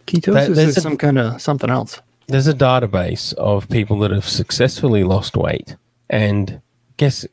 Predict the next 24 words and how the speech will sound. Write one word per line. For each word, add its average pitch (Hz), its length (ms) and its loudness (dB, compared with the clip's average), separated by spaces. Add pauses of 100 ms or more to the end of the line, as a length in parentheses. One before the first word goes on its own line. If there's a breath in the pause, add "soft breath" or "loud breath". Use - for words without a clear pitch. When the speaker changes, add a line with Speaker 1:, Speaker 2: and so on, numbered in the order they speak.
(120)
Speaker 2:
guess 143 240 0
what 151 140 0
the, 131 180 -2
the, 127 360 0 (480)
the, - 100 -2 (200)
the, 127 180 4
the, 123 320 0
the, 117 240 2 (520)
the 123 120 0
thing 120 220 2
they 117 140 4
all 110 140 4
share? 107 460 -2 (720)
Speaker 1:
Uh, 175 40 -4 (540)
I 160 60 2
don't 156 180 -2
know. 190 220 2 (460)
Speaker 2:
Th-, 160 200 4
they 156 160 4
reduce 143 380 4
their 135 120 0
calories. 113 640 -2
That's - 220 0
it. 123 180 0